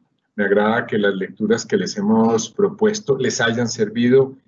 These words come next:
Parte de lo que nosotros tratamos de hacer es acercar, hacer un puente, como Academia de Ciencias, hacer un puente entre lo que dice la investigación y el salón de clases. Estos son temas que a menudo van divorciados porque son dos mundos con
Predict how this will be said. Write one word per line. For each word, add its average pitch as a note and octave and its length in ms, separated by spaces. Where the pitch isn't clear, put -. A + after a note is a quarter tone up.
Parte A2 280
de - 20
lo G#2+ 100
que G2 120
nosotros - 420
tratamos G2+ 520
de A2 100
hacer G#2 280
es A2 180
acercar, A#2+ 840
hacer C#3 340
un C#3+ 140
puente, D3 580
como G#2 220
Academia C3 500
de B2 100
Ciencias, B2+ 640
hacer A#2+ 280
un B2 140
puente C3+ 380
entre A2+ 260
lo G2+ 120
que G#2+ 120
dice B2 320
la C#3+ 80
investigación G#2 640
y A#2 60
el A#2 100
salón G2+ 320
de A2 140
clases. - 500
Estos D#3+ 220
son E3 160
temas E3+ 320
que C#3 80
a A#2 40
menudo B2 380
van D3 220
divorciados C#3 760
porque - 680
son C#3 260
dos D3+ 180
mundos D#3 600
con A2 500